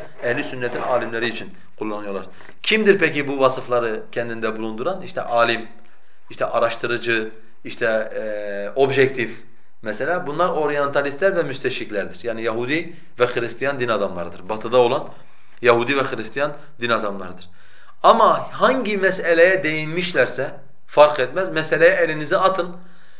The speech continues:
Alimlerin çaba sarf edip cevap verecek değerde kesinlikle değil yani. Görüyorsunuz yani kendi içinde mantık hatası olan, kendi içerisinde çelişkili olan, hiçbir ilmi tahkik içerisinde olmayan, bütün ilmi tahkiklerden yoksun şeylerdir,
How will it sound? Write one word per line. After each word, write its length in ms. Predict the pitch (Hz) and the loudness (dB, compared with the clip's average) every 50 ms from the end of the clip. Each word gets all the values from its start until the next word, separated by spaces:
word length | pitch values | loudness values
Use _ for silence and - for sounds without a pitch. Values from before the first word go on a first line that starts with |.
| - - - - - | -12 -12 -12 0 6
Alimlerin 580 | 139 151 156 156 156 156 160 170 190 214 202 - | 8 8 8 8 4 2 4 4 4 4 2 2
çaba 280 | - 180 170 175 202 | 4 4 6 6 6
sarf 260 | 196 196 196 190 196 | 6 6 4 4 2
edip 220 | 180 175 185 170 - | 0 0 0 0 4
cevap 320 | 151 160 180 196 190 - | 6 8 8 8 8 6
verecek 340 | 160 160 160 175 180 160 139 | 2 2 2 2 0 2 4
değerde 360 | 147 147 147 147 139 165 156 | 6 6 6 6 4 2 0
kesinlikle 520 | 156 139 131 - 135 127 120 107 107 101 98 | -2 -4 -4 -4 -4 -4 -2 -2 -4 -2 -2
değil 140 | 98 92 | -4 -4
yani. 240 | 90 90 90 90 92 | -4 -6 -8 -8 -4
Görüyorsunuz 580 | 120 156 208 262 247 - - 110 92 - - - - | -2 0 0 0 -2 -4 -4 -8 -10 -10 -12 -10 -10
yani 220 | 110 107 107 101 - - - - - - - | -8 -8 -8 -8 -10 -10 -12 -12 -12 -10 -6
kendi 340 | - - 156 160 160 160 220 | 0 2 2 2 2 -2 -2
içinde 360 | 247 233 - - 190 190 208 | -4 -4 -2 -4 2 4 4
mantık 400 | 208 196 180 175 165 202 196 196 | 4 6 4 2 4 2 4 4
hatası 340 | 175 160 170 156 147 - 175 | 4 4 4 2 2 4 2
olan, 320 | 165 147 127 127 127 - - - - - - - - - - - - | 2 4 2 0 0 -4 -8 -10 -10 -10 -10 -12 -12 -12 -12 -10 4
kendi 300 | - 156 151 147 151 196 | 4 6 6 6 -2 -4
içerisinde 560 | 214 208 - 180 170 160 - - 175 185 180 | -4 0 2 2 2 2 0 -2 0 0 0
çelişkili 540 | 180 - 165 156 135 - - - 151 151 156 | 2 0 -2 -2 -2 -4 -4 -4 -2 2 4
olan, 300 | 151 127 110 104 104 - - - - - - - | 4 4 4 2 -2 -4 -10 -10 -10 -10 -12 -8
hiçbir 480 | - - 175 175 - 156 156 214 247 | -6 -4 -4 -4 -4 -4 -2 -2 -2
ilmi 460 | 220 220 - 180 185 175 185 202 202 - | -2 -2 -4 -2 -2 0 0 0 0 2
tahkik 360 | 190 175 - - - 180 156 | 0 0 0 -4 -6 -6 -8
içerisinde 520 | 165 - 170 165 160 151 127 - 160 160 | -6 -2 0 0 0 -2 -4 -6 -6 -4
olmayan, 480 | 165 165 165 156 139 127 123 120 123 120 | -2 0 0 0 0 -2 -2 -2 -2 -4
bütün 220 | - - 190 196 | -4 -2 -2 -2
ilmi 300 | 175 160 151 151 170 180 | -2 -4 -4 -4 -4 -2
tahkiklerden 600 | 175 196 - - 151 135 135 143 139 139 147 175 | -2 -4 -4 -4 -8 -6 -4 -2 -2 0 0 -2
yoksun 320 | 170 151 135 - - - 131 | 0 0 -2 -2 -4 -6 -6
şeylerdir, 520 | - 117 107 98 98 92 - - - | -4 -4 -2 -2 -2 -6 -6 -10 -10